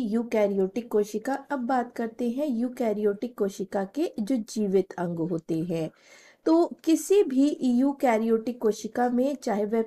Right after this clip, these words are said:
पादप हो या जंतु हो, उसमें आपका केवल क्या होता है, कोशाभित्ति और जो हमारी रसधानी होती है या वैक्यूल होती है,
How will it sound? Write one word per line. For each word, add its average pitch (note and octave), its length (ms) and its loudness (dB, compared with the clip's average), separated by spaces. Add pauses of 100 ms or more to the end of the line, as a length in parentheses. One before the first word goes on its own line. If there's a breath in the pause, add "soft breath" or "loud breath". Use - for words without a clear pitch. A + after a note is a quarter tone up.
पादप G3 480 0
हो D4 140 4 (100)
या G#3 300 0
जंतु G3 560 -2
हो, F3+ 280 0 (460 loud breath)
उसमें D#4 500 0 (120)
आपका A3 480 0 (180)
केवल C4 580 2 (120)
क्या A3+ 140 0
होता G#3+ 320 -2
है, A3+ 200 0
कोशाभित्ति A3 1000 2 (640 loud breath)
और E4+ 320 6 (120)
जो C4+ 420 4
हमारी A#3+ 600 2
रसधानी A3 720 2
होती A#3 380 0
है B3+ 120 4
या C4 180 2
वैक्यूल C4 560 0
होती C4+ 320 2
है, F#4 200 2